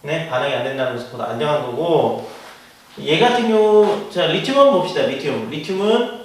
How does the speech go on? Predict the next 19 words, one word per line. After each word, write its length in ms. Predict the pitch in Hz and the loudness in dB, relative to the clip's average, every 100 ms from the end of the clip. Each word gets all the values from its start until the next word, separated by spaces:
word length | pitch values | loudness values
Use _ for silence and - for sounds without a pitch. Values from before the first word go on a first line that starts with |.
| - - | -20 -16
이제 380 | 120 - - - - | -14 -14 -16 -16 -8
일 160 | 170 | -2
에스에 840 | 190 190 - 202 208 208 185 - 127 | -2 -2 -2 2 4 4 0 -4 -4
몇 200 | 143 143 | -4 -2
개? 400 | 196 214 214 - | 0 0 -2 -6
두 140 | 139 131 | -12 -6
개. 380 | 131 117 - - | -4 -4 -6 -12
이 380 | 165 196 175 | -10 -8 -2
에스에 460 | 156 156 165 165 170 | -2 -2 -6 -6 -6
한 180 | 180 202 | -6 -6
개가 140 | 196 | -4
있죠? 400 | 147 147 180 - - - - - | -4 -4 -8 -8 -14 -20 -20 -14
그렇죠. 300 | 113 98 120 110 - - - - - - - - - - | -12 -8 -8 -10 -16 -20 -20 -14 -12 -12 -14 -20 -20 -4
어, 680 | 160 175 175 175 170 - - - - - - _ _ _ _ _ | 0 4 4 4 2 0 -6 -10 -10 -16 -20 _ _ _ _ _
플로로 340 | 247 285 285 214 | -4 2 4 4
봅시다. 340 | - - - | 2 -2 -4
플로로 320 | 220 240 226 | -4 2 4
같은 240 | 214 202 185 | 4 2 -2
경우는 640 | 190 196 214 226 220 - | 0 2 2 2 -2 -8